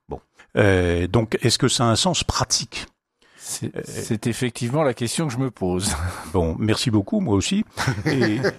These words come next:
Speaker 2: <laughs>
Speaker 1: et donc, euh, peut-être faut-il, euh, pour répo-, tenter de répondre à cette question-là, euh, dire ce qu'est le bien. C'est-à-dire, on,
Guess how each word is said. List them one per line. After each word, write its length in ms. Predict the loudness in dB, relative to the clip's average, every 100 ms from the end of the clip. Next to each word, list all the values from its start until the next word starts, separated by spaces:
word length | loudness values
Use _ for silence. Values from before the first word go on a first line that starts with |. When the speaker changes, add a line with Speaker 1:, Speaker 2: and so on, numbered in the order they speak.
| -6 -8
Speaker 2:
<laughs> 400 | -6 -12 -12 _
Speaker 1:
et 80 | 0
donc, 320 | 2 0 -2
euh, 880 | 0 4 6 6 4 4 4 4 2
peut-être 320 | 2 4 2
faut-il, 680 | 2 0 2 2 4 2 -2 -4
euh, 520 | 0 2 2 0 -2 0
pour 160 | 2
répo-, 300 | 2 0 -6 0
tenter 260 | 0 2
de 60 | 2
répondre 360 | 0 0 0 0
à 40 |
cette 180 | -2 -2
question-là, 800 | -4 0 0 4 4 2 -2 -4
euh, 240 | -2 -2
dire 300 | -2 0 0
ce 100 | 0
qu'est 200 | -2 2
le 120 | 2 0
bien. 320 | 0 -2 -2 _ _ _ _ _
C'est-à-dire, 220 | 2 4
on, 280 | 4 2 0